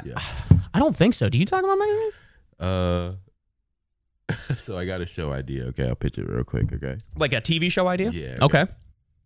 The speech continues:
Speaker 1: So a guy moves from New York City to central Pennsylvania, right? And he moves there to flip houses. So he gets there and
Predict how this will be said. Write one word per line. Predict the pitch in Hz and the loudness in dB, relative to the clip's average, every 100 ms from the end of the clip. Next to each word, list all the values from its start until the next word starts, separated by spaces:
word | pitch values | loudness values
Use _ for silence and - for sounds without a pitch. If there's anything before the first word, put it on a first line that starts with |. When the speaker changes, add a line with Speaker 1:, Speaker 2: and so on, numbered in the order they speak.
| _ | _
Speaker 1:
So | - 101 | -8 -2
a | 87 | -2
guy | 82 104 | 0 -2
moves | 117 117 113 | -2 -2 -4
from | - 98 87 - _ _ - | 0 2 2 -2 _ _ -12
New | 90 | -2
York | 98 95 | 0 0
City | - 95 101 - _ _ _ _ - | -2 -4 -6 -8 _ _ _ _ -6
to | 98 80 73 - _ _ _ | 0 2 0 -4 _ _ _
central | - 98 90 | -8 -4 0
Pennsylvania, | 101 90 87 78 69 67 | 0 0 -2 -2 -4 -8
right? | 71 80 - - - | -8 -10 -10 -12 -4
And | 85 | 0
he | |
moves | 92 107 | 4 4
there | 104 | 4
to | 95 | 0
flip | 90 98 | 0 -2
houses. | 113 76 67 52 - _ _ _ _ _ _ _ | -2 -4 -4 -12 -18 _ _ _ _ _ _ _
So | - 90 85 - - _ _ _ | -4 0 0 -2 -10 _ _ _
he | - 120 | -2 0
gets | 95 127 - | 2 -2 0
there | 113 113 110 | 0 0 0
and | 80 82 80 73 | -2 -2 0 -2